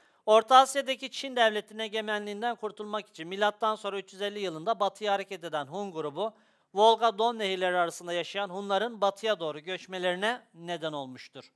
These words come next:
Ve bunun sonucunda batıya doğru sürekli birbirini iten kavimler sonunda Avrupa'ya kadar ulaşarak kavimler göçünü başlat-, başlatmıştır. Bu göçün başlamasıyla birlikte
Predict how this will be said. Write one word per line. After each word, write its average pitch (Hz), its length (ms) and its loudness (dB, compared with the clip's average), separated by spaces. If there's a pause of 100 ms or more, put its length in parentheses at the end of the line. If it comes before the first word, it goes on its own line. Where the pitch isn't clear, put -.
(680)
Ve 233 300 6
bunun 233 340 0
sonucunda 202 680 0
batıya 214 380 0
doğru 170 220 -2
sürekli 185 460 -8
birbirini 196 320 -6
iten 175 240 -6
kavimler 170 480 -4
sonunda 175 420 -6
Avrupa'ya 190 480 0
kadar 147 280 -2
ulaşarak 170 720 4 (380)
kavimler 214 540 6
göçünü 180 640 -4 (140)
başlat-, 151 480 -2
başlatmıştır. 143 1120 -6 (2000)
Bu 240 240 0
göçün 262 500 -2
başlamasıyla 226 960 2
birlikte 208 640 0